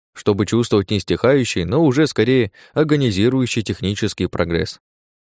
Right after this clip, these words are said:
Что-то Алекс не слышал, чтобы в ближайшее время кто-то пытался воскресить некогда перспективную марсианскую программу. Шлёпая влажными и грязными босыми ногами по мраморной плитке,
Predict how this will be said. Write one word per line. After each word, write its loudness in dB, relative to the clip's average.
Что-то 2
Алекс 2
не 0
слышал, 0
чтобы 0
в -4
ближайшее 0
время -2
кто-то -2
пытался 0
воскресить -4
некогда -2
перспективную -2
марсианскую -2
программу. -2
Шлёпая 2
влажными 2
и 0
грязными 0
босыми -2
ногами -2
по -6
мраморной -2
плитке, -4